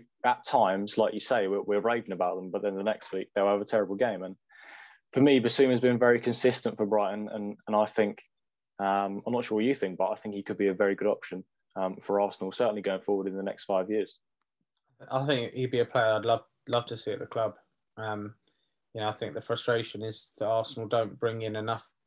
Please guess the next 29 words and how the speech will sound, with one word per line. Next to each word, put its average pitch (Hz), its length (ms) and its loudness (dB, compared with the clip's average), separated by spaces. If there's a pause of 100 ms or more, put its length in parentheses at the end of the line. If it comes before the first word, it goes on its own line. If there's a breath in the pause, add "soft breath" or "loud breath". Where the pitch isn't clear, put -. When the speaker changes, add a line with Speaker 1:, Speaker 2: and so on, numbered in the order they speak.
(140)
Speaker 2:
Premier 117 440 -4
League 113 460 -8
players 113 640 -2
or 117 100 -4
proven 113 440 -2
players. 113 480 -4 (440 soft breath)
Uh, - 160 -2
Arsenal 120 500 0
don't 131 420 2
dine 127 340 6
at 123 120 -2
the 123 60 -6
top - 280 -2
table 123 400 4
anymore. 120 340 2
We're 120 80 4
not 131 180 0
Champions 123 360 -2
League 120 160 -4
club. 120 260 0
We 117 60 -4
haven't 127 260 0
got, - 160 -8
necessarily 131 480 4
got 123 180 2
the 127 100 0
pulling 123 420 2
power 120 500 6
of, 117 260 2